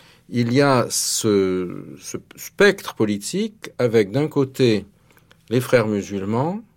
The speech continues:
de l'autre le grand parti Wafd, le parti laïque de votre père, et l'engagement communiste. Et vous, vous commencez par, euh, une sympathie plutôt pour les frères musulmans. Est-ce que vous pouvez nous expliquer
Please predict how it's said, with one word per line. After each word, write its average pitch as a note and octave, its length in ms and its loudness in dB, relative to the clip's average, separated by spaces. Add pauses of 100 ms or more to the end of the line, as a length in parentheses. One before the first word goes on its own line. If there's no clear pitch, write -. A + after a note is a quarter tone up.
(1000)
de A#2 120 2
l'autre D#3 560 6
le G#2 160 0
grand A2 280 0
parti G#2+ 360 -4
Wafd, C#3+ 400 2
le G2 60 -4
parti F#2+ 360 -6
laïque G#2+ 500 -2
de G2+ 60 -2
votre F2+ 320 -4
père, F#3+ 580 -6 (600)
et E3 380 4 (600)
l'engagement A2+ 500 2
communiste. F#2+ 680 -4
Et G#2+ 80 -2
vous, C3 460 -4
vous C3+ 180 -4
commencez C3+ 760 0 (520)
par, C3 540 -2 (500)
euh, F2 280 -6 (160)
une B2+ 160 2
sympathie B2 600 0
plutôt E3 340 -2
pour B2 160 0
les G2+ 100 4
frères B2+ 260 0
musulmans. F#2 500 -4
Est-ce F#2 140 -8
que F3+ 60 -6
vous F3+ 40 -4
pouvez A#3 180 -4
nous F3+ 140 0
expliquer C#3+ 540 -2